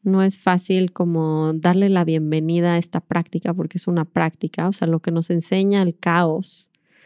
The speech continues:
o l-, o que se desmorone todo en nuestras vidas es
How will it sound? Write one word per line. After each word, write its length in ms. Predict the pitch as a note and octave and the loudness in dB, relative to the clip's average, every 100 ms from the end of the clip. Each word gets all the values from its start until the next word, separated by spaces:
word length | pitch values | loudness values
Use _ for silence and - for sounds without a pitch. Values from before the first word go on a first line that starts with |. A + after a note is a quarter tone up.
| _ _ | _ _
o 80 | E3 | 0
l-, 180 | D#3+ D#3+ _ _ | 2 0 _ _
o 100 | E3 | -4
que 140 | - | -4
se 160 | D#3+ E3 | 0 2
desmorone 640 | E3 D3+ E3+ E3 F3+ F#3+ F#3 | 2 2 2 4 4 2 2
todo 280 | F3+ F3+ | 2 2
en 80 | F3+ | 2
nuestras 420 | E3 - E3 D3+ | 0 -2 -4 -2
vidas 480 | D#3+ D#3+ E3 G3 - _ _ _ _ _ _ | -2 -2 0 -4 -6 _ _ _ _ _ _
es 560 | - F3 F3 - - | 0 0 0 -4 -10